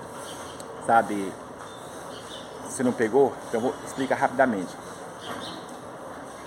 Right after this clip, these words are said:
A Bíblia fala que a salvação, ninguém é merecedor,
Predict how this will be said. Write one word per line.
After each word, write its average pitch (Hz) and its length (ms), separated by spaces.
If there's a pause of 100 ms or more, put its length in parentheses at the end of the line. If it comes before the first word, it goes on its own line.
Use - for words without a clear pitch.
(480)
A 117 80
Bíblia 160 320
fala 127 240
que 127 300
a 117 180
salvação, 131 680 (1700)
ninguém 120 260
é 143 80
merecedor, 139 500